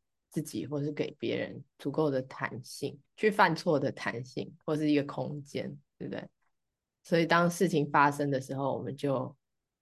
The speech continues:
不能接受，因为我们想要控制，或者我们想要那个我们想要的结果发生。对。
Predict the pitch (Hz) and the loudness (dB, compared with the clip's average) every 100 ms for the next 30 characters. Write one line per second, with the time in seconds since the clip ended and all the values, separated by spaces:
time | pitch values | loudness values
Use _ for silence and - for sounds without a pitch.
0 | _ _ _ - 233 170 156 185 220 214 | _ _ _ 6 6 6 2 2 2 0
1 | 208 208 - _ 151 165 151 131 123 135 | 0 -2 -2 _ -4 -2 -2 -4 -4 -4
2 | 131 143 151 139 143 - - _ _ _ | -4 -2 -4 -4 -6 -10 -10 _ _ _
3 | _ 151 147 139 135 147 139 135 139 135 | _ -2 0 -2 -6 -6 -6 -2 0 0
4 | - _ _ _ _ _ _ _ - 185 | -6 _ _ _ _ _ _ _ 2 4
5 | 143 127 135 135 - 110 147 196 151 - | 4 2 0 -2 -2 -2 4 6 6 2
6 | 82 - _ _ _ _ _ - 139 143 | -6 -6 _ _ _ _ _ 0 2 0
7 | - - - - - - 143 _ _ _ | -4 0 0 0 -8 -10 -12 _ _ _
8 | _ _ - _ _ _ _ _ _ _ | _ _ -20 _ _ _ _ _ _ _
9 | - - | -8 -8